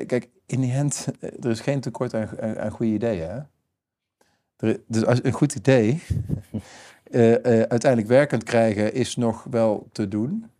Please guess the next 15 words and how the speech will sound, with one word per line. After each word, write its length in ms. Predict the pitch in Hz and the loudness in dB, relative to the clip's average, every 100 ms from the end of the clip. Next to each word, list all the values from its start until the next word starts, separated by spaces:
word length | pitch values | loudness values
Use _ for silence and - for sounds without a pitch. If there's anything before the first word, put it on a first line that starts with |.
| _ | _
Hè? 380 | - 127 160 - | -6 -4 -4 -6
Ligt 220 | - 101 | -10 -10
eraan 220 | 104 104 101 | -4 -2 -2
hoe 80 | |
groot 220 | 95 110 120 | -4 -4 -2
het 100 | 135 | -6
is, 80 | |
maar 140 | 131 101 | -2 -2
het, 200 | 92 - _ _ | -2 -8 _ _
eh, 200 | - 110 | -6 -4
winstgevend 880 | 110 120 120 - 147 135 117 110 - | 0 0 0 -2 -2 0 -2 -4 -12
grootschalig 640 | - - 110 - 147 131 95 | -14 -6 -6 -2 0 0 -2
werkend 340 | 98 92 90 | -6 -6 -12
krijgen, 560 | 98 98 95 98 80 - _ _ _ _ _ _ _ _ _ _ | -6 -6 -6 -8 -10 -14 _ _ _ _ _ _ _ _ _ _
dat, 200 | 120 | -2